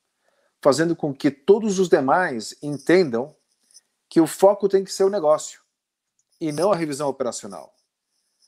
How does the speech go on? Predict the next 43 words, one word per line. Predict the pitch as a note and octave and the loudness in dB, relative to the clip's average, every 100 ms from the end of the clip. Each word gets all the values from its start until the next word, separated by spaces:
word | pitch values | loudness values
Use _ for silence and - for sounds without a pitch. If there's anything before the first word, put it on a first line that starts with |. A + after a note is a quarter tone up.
| _ | _
A | - C3 | -6 -2
partir | D#3+ D#3+ | -2 -2
do | A3+ | -6
momento | G3+ G3+ G3+ | -4 -6 -8
que | G#3 | -14
o | |
profissional | F#3 E3+ F#3+ | -12 -4 -2
de | F3+ | -2
supply | - E3 D3 | -4 -4 -4
chain | - D3 B2+ | -4 -6 -8
tem | _ - G3 | _ 0 0
essa | F#3 - | 0 -6
sacada | - D3 - D3 B2 G2 - _ _ _ _ _ _ _ _ | -6 -4 4 4 4 -2 -20 _ _ _ _ _ _ _ _
de | B2 | -8
poder | B2+ C#3+ C3+ D#3+ | -4 -2 0 0
se | - | -2
transformar | D3+ E3+ - D3+ D3 | -4 -4 -4 0 0
no | D3 | 0
intérprete | D#3 C#3+ F3 F3+ F3+ A#2 - F2+ _ _ _ | -6 0 4 4 2 -10 -10 -18 _ _ _
do | B2+ | -10
negócio, | B2+ A#2+ D3+ E3+ - A#2 _ _ _ _ _ _ _ | -8 -4 -2 -2 -4 -18 _ _ _ _ _ _ _
ele | D4+ A#3 | -8 -2
vai | |
estar | G3 | 0
dirigindo | F3+ F3+ F3+ F#3 | 2 2 0 -4
o | |
negócio | F3+ D3 E3 F3 G3+ | -2 0 0 0 -8
junto | E3+ F3 | -8 -10
com | - | -8
o | G3+ | -4
líder. | F3+ B2+ - _ _ _ _ _ _ _ _ _ _ _ | -4 -6 -14 _ _ _ _ _ _ _ _ _ _ _
E | G#3+ | -4
as | F#3+ | 0
demais | F#3+ F3+ E3 | 2 2 0
áreas | E3 | -6
funcionais | - F3 - E3 F3 | -6 -10 -8 -4 -4
vão | E3+ F#3+ G3 | -2 -6 -4
passar | F#3+ E3+ - G#3+ | -4 -4 -4 -4
a | |
enxergar | G#3 F3 E3 | -2 -4 -4
a | |
supply | D#3 - D#3 | -4 -6 -8
chain | C#3 D#3 E3+ | -8 -10 -12